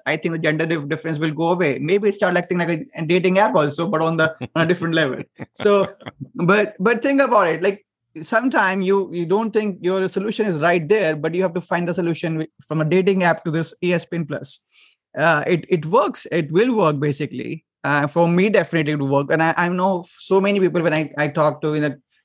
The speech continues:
Speaker 1: especially when I go to pub, they, they, they say, "I'm,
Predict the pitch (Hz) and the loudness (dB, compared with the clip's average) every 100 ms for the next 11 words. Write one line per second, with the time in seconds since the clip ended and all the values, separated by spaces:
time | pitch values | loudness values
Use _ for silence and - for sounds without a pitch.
0 | _ - 208 185 190 180 170 165 165 175 | _ 0 2 4 2 2 2 0 0 2
1 | 160 135 - _ _ _ _ - - 160 | 2 0 -8 _ _ _ _ -10 -4 -4
2 | 156 180 185 170 175 - - 170 220 208 | 0 0 0 -4 -2 -4 -4 0 0 -2